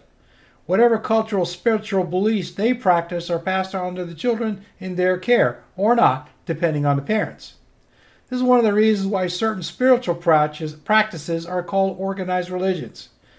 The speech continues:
It's because they are passed down and have large regional populations as participants in these rituals. For example, Judaism, Christianity, Islam, Hindi, and Buddhism.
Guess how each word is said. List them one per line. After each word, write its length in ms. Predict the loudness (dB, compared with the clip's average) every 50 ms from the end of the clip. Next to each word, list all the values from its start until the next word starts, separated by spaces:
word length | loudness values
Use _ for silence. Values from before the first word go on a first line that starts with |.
| _ _ _ _ _
It's 140 | -10 -8 -4
because 340 | -2 0 2 4 4 4 6
they 120 | 6 6
are 100 | 6 4
passed 380 | 4 2 2 2 2 0 0 -2
down 480 | 0 2 4 4 4 2 2 -2 -6 -12 _ _ _ -8
and 100 | -4 -2
have 160 | -2 0 0
large 480 | 2 4 4 6 4 4 2 0 -6 -14 -18 -10
regional 460 | -4 -4 -2 -2 -2 -2 0 -2 -2
populations 840 | -2 -2 0 0 0 0 0 2 4 4 4 2 0 -6 -8 -4 -4
as 100 | -4 -4
participants 680 | -4 -4 -4 -4 -2 -2 -4 -4 -4 -6 -6 -6 -4 -4
in 80 | -6 -6
these 180 | -6 -4 -2
rituals. 400 | 0 0 0 0 -2 -4 -4 -6 -14 _ _ _ _ _
For 140 | 0 2 2
example, 580 | 2 2 2 2 2 4 4 6 4 4 4 0 -18 _ _
Judaism, 840 | -8 -4 -2 0 2 4 4 4 4 2 2 0 0 -2 -2 -6 -10 -20 _ _ -6
Christianity, 800 | -4 -4 -2 -2 -2 -2 0 2 2 2 2 0 -2 -4 -4 -4
Islam, 640 | 0 0 0 2 2 2 4 4 4 4 0 -2 -8 -4
Hindi, 540 | -4 -2 0 0 0 0 0 0 -4 -6 -12 -20 _ -12
and 140 | -6 -2 0
Buddhism. 460 | 2 4 4 4 4 2 0 -6